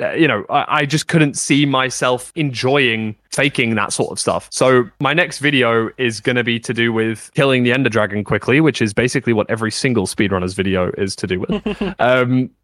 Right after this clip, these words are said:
Speaker 1: so I'm leaving it intentionally vague. But if I was to cheat at doing that, even just for a bit of content, it would really not even tarnish my reputation. It would make me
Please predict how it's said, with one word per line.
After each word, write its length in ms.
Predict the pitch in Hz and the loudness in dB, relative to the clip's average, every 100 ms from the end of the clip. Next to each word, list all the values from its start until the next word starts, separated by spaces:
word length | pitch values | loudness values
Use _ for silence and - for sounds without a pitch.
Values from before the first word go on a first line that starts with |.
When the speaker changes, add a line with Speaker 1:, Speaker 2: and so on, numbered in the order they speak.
| _ - | _ -4
Speaker 1:
so 280 | - 110 | 0 2
I'm 160 | 113 143 | 2 2
leaving 300 | 151 151 131 | 4 4 2
it 60 | 123 | 0
intentionally 500 | 123 175 - 101 98 | 0 0 0 -2 -2
vague. 380 | 90 92 131 - | -4 -6 -8 -10
But 160 | 147 180 | -4 0
if 80 | 185 | 2
I 80 | 202 | 2
was 140 | 196 | 2
to 100 | 180 | -2
cheat 400 | - 233 151 - | 0 2 2 2
at 180 | 143 135 | 0 2
doing 260 | 147 170 127 | 2 4 2
that, 220 | 95 - - | 0 -2 0
even 260 | 160 170 | 2 2
just 320 | 139 165 - | 2 -2 -2
for 160 | - 143 | 0 2
a 40 | |
bit 140 | 127 147 | 2 0
of 120 | 120 | -2
content, 500 | - 160 151 92 90 _ - | -2 -2 -2 -6 -8 _ -8
it 120 | 139 | -2
would 160 | 143 123 | -2 -2
really 640 | 110 139 147 143 139 127 _ | 0 2 2 2 0 -4 _
not 160 | 165 208 | -6 -2
even 220 | 196 156 | 0 -2
tarnish 360 | - 170 165 - | -2 -2 -2 0
my 60 | |
reputation. 580 | 131 139 - 143 143 - | 0 -2 -2 -2 -2 -2
It 40 | |
would 160 | 104 123 | -4 -2
make 300 | 127 170 - | -2 -2 -2
me 180 | 139 139 | 0 0